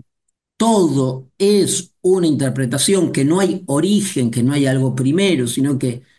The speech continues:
eso que suponemos primero ya es una interpretación, es una idea que en la actualidad, sobre todo en el área de las ciencias humanas,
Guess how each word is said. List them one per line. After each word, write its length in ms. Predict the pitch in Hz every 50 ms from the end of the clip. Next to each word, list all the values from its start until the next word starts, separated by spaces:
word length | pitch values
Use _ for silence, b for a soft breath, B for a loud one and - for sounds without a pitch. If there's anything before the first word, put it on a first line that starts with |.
| B B B _ _ _ -
eso 320 | - 185 185 180 - 143 110
que 80 | 120
suponemos 500 | - - 110 107 123 143 160 156 143 131
primero 380 | 131 127 139 147 165 170 156 135
ya 320 | 120 113 156 165 165 165 175
es 160 | 175 175 -
una 100 | 135 143
interpretación, 840 | 143 175 180 196 202 - 226 214 - 208 180 165 180 190 196 190 - _ _ _ _ _ _ _ _ _ _ _ _ _ _ _ _ _ _ _ _ _ _ _ _ -
es 200 | - 226 202 -
una 160 | 226 208 214
idea 540 | 214 214 214 214 208 208 208 214 220 220 214
que 520 | - 185 180 185 185 202 202 202 196 - _ _ _ _ _ _ _ _ _ _ _ _ _ _ _ _ _ _ _ -
en 160 | 131 127 127
la 80 | 131 135
actualidad, 840 | 131 135 - - 165 156 151 147 147 151 156 170 190 202 180 165 -
sobre 560 | - - - - 151 147 147 143 139 147 143
todo 300 | 135 - 214 220 220 214
en 80 | 190 180
el 140 | 165 156
área 260 | 156 165 170 170 175 165
de 60 | 139
las 140 | 139 135 135
ciencias 360 | 165 160 147 165 175 156 -
humanas, 640 | 208 202 190 170 160 160 170 180 185 190 185 -